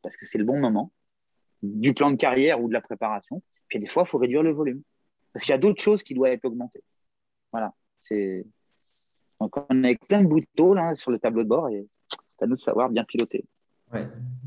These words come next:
Speaker 2: Souvent, bah, on a l'image, euh, de la platine de D J où il y a plein de molettes et de curseurs et en fait, ben, ça fait, ça fait ça.
Speaker 1: C'est ça, c'est exactement ça.
Speaker 2: Mm.
Speaker 1: C'est... d'ailleurs, des fois, j'ai fait un peu de D J en boîte aussi.
Speaker 2: Ouais.
Speaker 1: <laughs> C'est peut-être pour ça, là.
Speaker 2: Ouais, c'est ça.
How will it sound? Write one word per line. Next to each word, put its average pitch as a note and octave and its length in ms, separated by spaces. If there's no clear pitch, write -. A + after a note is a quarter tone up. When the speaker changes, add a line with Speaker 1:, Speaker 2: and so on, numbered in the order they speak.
Speaker 2:
Souvent, D3 360
bah, B2+ 140
on A#2 40
a A#2 60
l'image, B2 440
euh, A2+ 220
de G#2+ 320
la A2 100
platine A#2+ 340
de B2+ 80
D B2+ 180
J C3+ 220
où B2 60
il G#2 60
y G2+ 40
a G2+ 40
plein C3+ 280
de A#2+ 220
molettes B2 480
et A2+ 60
de A2+ 200
curseurs C#3+ 420
et B2 60
en G#2+ 100
fait, B2+ 260
ben, G2+ 240
ça F#2+ 220
fait, G2+ 380
ça - 120
fait - 100
ça. - 60
Speaker 1:
C'est C#3+ 100
ça, C3 300
c'est - 120
exactement D3+ 420
ça. A2+ 200
Speaker 2:
Mm. A#2+ 120
Speaker 1:
C'est... G2+ 360
d'ailleurs, C3 220
des C#3 100
fois, E3+ 140
j'ai C3+ 100
fait C3 160
un A#2 100
peu B2+ 120
de A#2+ 100
D A#2 80
J B2 120
en B2+ 60
boîte G#2 240
aussi. - 420
Speaker 2:
Ouais. D3+ 180
Speaker 1:
<laughs> C3 460
C'est A#2+ 80
peut-être C3 180
pour B2+ 180
ça, C3+ 160
là. A#2 140
Speaker 2:
Ouais, - 80
c'est - 340
ça. A2+ 360